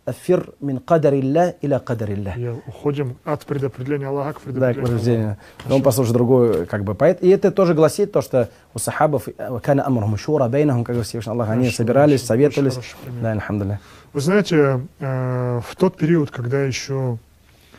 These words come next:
Speaker 2: большинство мусульман России не верило ни в какой вирус,
Speaker 1: Мгм.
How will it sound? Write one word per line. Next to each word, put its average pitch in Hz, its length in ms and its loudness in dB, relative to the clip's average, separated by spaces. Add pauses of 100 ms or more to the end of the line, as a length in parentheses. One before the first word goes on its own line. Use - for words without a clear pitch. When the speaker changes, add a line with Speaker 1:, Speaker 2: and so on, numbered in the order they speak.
(340)
Speaker 2:
большинство 165 680 -2
мусульман 147 500 -6
России 123 440 -10
не 131 220 -4
верило 170 420 0
ни 131 100 -10
в 120 80 -14
какой 127 300 -10
вирус, 113 480 -12 (240)
Speaker 1:
Мгм. 101 100 -10